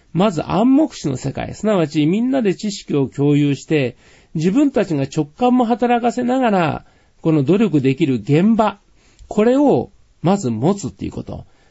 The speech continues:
で、その現場を構成する人たちや、その現場の、その内容によって仕事が決まると。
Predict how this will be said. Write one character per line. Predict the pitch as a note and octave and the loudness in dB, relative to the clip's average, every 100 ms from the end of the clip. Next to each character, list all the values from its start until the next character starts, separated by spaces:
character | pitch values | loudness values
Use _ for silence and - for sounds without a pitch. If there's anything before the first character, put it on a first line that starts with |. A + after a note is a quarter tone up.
| - | -2
で、 | G3 | 0
そ | C4 | 2
の | A#3 | 2
現 | G3+ G#3+ B3 | 2 2 0
場 | B3 B3 | 2 2
を | A#3+ | 0
構 | A#3+ B3 | 0 -2
成 | - B3 | 0 -2
す | A3 B3+ | -2 -2
る | A#3+ A3+ | -2 -2
人 | - A3+ | -2 -2
た | F#3+ D3 | -2 -4
ち | B2 | -2
や、 | C#3 C3 A2+ | 0 0 -2
そ | - | -4
の | F3 D3+ | -2 0
現 | F3 G#3+ A3 | 0 2 2
場 | A3+ | 2
の、 | A3+ A3+ G#3+ - _ _ | 2 0 -2 -6 _ _
そ | G#3+ | 0
の | F#3 | 2
内 | D#3+ F3 G#3+ | 2 2 2
容 | A#3 A#3 | 2 2
に | A3+ | 2
よ | A3+ A3+ | 0 0
っ | |
て | G#3 C#4+ C4+ | -2 0 0
仕 | F#3 - | 0 0
事 | D3 D3 E3 | 0 0 0
が | G3 | 0
決 | - - | -2 -6
ま | B2 G#2+ | -6 -6
る | F#2+ | -8
と。 | - | -12